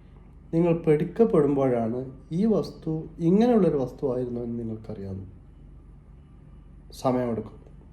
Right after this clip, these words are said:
അതുപോലെ തന്നെ ഓരോ വസ്തുക്കളും പോലീസ് നിങ്ങളെ പിടിച്ചു കഴിഞ്ഞാലാണ് നിങ്ങൾക്ക് എത്രമാത്രം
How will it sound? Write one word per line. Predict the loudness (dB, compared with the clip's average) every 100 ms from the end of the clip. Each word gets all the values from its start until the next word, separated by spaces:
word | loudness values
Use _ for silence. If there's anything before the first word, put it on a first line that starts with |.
| -20 -20 -20 -20 -20 -20 -20 -20 -20 -20 -20 -20 -20 -20 -20 -20 -4
അതുപോലെ | 6 8 8 6
തന്നെ | 2 0 2 4
ഓരോ | 6 8 8
വസ്തുക്കളും | 4 0 -4 -2 -2 -2 -6 -14 -20 -20 -20 -20 -20 -20 -20 -20 -20 -20 -4
പോലീസ് | 2 4 4 2 2 2
നിങ്ങളെ | 4 4 0
പിടിച്ചു | -4 -4 0
കഴിഞ്ഞാലാണ് | 2 2 0 -2 -4 -6 -10 -14 -18 -20 -20 -6 0
നിങ്ങൾക്ക് | 0 0 -4 -8 -10 -4 -2
എത്രമാത്രം | -2 2 4 6 4 0